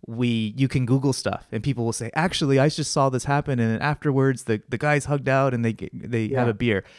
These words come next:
Speaker 1: You call that person a smart mark or a smark. So it's like,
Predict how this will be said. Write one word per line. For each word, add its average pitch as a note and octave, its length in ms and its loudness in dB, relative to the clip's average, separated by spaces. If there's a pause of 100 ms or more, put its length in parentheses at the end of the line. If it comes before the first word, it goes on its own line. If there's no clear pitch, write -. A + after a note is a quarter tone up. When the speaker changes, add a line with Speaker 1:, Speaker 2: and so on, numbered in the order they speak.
(360)
Speaker 1:
You D3+ 220 0
call D3 260 0
that C#3+ 300 2
person A2 460 -4 (320)
a G2 100 -2
smart C3 540 0
mark F#2+ 460 -6
or G#2 180 0
a F#2 60 0
smark. - 640 -2 (440)
So B2 220 2
it's A#2 140 2
like, G#2 180 -2